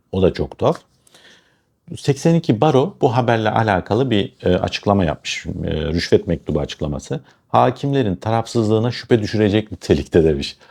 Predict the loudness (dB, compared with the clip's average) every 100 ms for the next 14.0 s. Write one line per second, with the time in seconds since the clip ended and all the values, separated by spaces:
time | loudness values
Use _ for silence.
0 | _ _ _ _ _ _ _ _ _ -20
1 | -20 -2 2 2 0 -2 0 0 0 0
2 | 0 -2 -4 -6 -10 _ _ -2 4 6
3 | 6 2 2 0 0 -4 -2 2 2 2
4 | 2 2 0 -6 -10 _ _ _ -16 -10
5 | -10 -10 -18 -20 _ _ 2 4 4 2
6 | 0 2 2 4 2 0 2 4 4 2
7 | 0 -4 -4 _ _ _ _ _ _ _
8 | 0 2 2 0 4 4 4 4 4 4
9 | 0 2 2 0 -2 -2 -2 -2 -2 -2
10 | -2 0 0 -2 -2 -2 2 2 4 2
11 | 2 0 0 2 0 2 0 0 2 0
12 | 0 _ _ -6 0 0 4 4 4 4
13 | 0 0 0 -2 0 0 0 0 -2